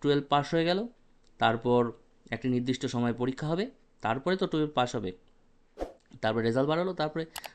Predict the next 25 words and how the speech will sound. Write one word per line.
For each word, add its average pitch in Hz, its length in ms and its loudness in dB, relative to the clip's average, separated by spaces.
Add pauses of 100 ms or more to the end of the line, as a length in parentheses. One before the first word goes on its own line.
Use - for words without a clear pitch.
(140)
কলেজে 147 280 4
অ্যাপ্লাই 160 340 6
হলো, 202 180 2
কলেজে 147 320 2
আবার 151 120 4
ভর্তি 151 240 -2
হলো, 190 120 0
এইভাবে 170 220 0
আস্তে 165 240 0
আস্তে 165 180 -6
কিন্তু 175 180 -6
একটার 147 440 -2
পর 156 80 0
একটা - 240 -2
ধাপ 98 300 -6
কিন্তু 143 200 -6
হতেই 123 200 -2
থাকে - 260 -8 (400)
একটা - 360 -2 (420)
নির্দিষ্ট 127 440 0
সময় 110 300 -2
অন্তর 98 260 -2
অন্তর। - 220 -14 (480)
বারো 113 180 2
নম্বর, 92 260 -6